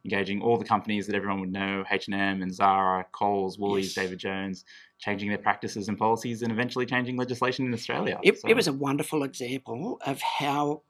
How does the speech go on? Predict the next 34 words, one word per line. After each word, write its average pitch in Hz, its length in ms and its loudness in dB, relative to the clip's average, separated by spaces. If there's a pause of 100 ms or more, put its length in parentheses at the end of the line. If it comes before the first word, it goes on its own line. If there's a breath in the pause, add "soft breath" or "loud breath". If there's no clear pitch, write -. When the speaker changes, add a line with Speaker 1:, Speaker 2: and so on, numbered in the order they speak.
(140)
Speaker 2:
of 143 200 0
how 139 520 4
as, 143 480 4 (440 loud breath)
and 147 160 2
not 170 140 6
just 143 220 -2
as 131 100 -2
Christians, 131 460 -2
as 123 180 0
human 156 520 0
beings 131 720 -2 (120)
Speaker 1:
Yeah. - 120 -2
Speaker 2:
who 143 100 2
have 135 200 0
some 139 280 2
ves-, 131 240 -2 (100)
vested 131 340 -2
interest 135 560 -2
in 123 220 -2
the 123 80 -6
planet, 120 480 -2 (720 loud breath)
uh, 135 480 6 (260)
can, 139 760 0 (100)
can 147 160 2
have 220 320 6
an 190 120 0
influence 165 880 -4 (240)
on 143 420 4
significant 170 840 0
global 139 440 0
issues 127 600 -2 (360 loud breath)
with 151 140 -4
the, 131 60 -4
the, 131 220 -4